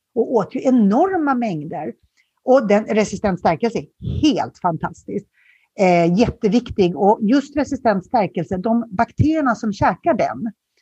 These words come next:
de bygger med mycket smörsyra. Det är en smörsyrebyggande bakterie. Och smörsyra är så viktigt för din tarmhälsa. Men du kan ju inte stoppa i en matsked resistent stärkelse. Alltså så många bakterier har man ju inte.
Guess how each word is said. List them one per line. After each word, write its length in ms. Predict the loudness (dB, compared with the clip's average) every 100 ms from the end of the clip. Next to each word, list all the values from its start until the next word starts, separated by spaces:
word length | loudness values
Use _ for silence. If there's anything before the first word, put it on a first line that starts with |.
| _ _ -2
de 240 | 2 2
bygger 300 | 2 2 2
med 240 | 0 0
mycket 300 | -4 -4 -8
smörsyra. 720 | -2 0 0 0 0 0 -2 -6 _ -4
Det 80 |
är 40 | -2
en 80 | -2
smörsyrebyggande 1400 | 2 2 2 -2 _ -2 0 -2 0 -2 0 0 0 0
bakterie. 680 | -2 -2 -2 0 -2 -6 -10 _ _ -10
Och 100 | -4
smörsyra 760 | 0 2 2 0 -2 -2 -2
är 140 | -4 -8 _ _ _
så 280 | 0 2 2
viktigt 340 | 2 -2 -6 -4
för 60 |
din 200 | -4 -4
tarmhälsa. 720 | -4 -2 0 0 0 -4 -8 -10 _ _ _ _ _
Men 120 | 0
du 80 | 2
kan 120 | 2
ju 20 |
inte 140 | 0 0
stoppa 260 | -4 0
i 120 | 0 0
en 160 | 2
matsked 920 | 2 2 0 -6 -18 -2 0 2 0
resistent 640 | -2 -4 -6 -4 -4 -4 0
stärkelse. 640 | 2 2 -2 -4 -2 0
Alltså 180 | 0 -2
så 160 | 0
många 260 | 2 4 2
bakterier 400 | 0 -4 -4 -2
har 160 | -4 -4
man 140 | -10
ju 60 | -10
inte. 300 | -10 -12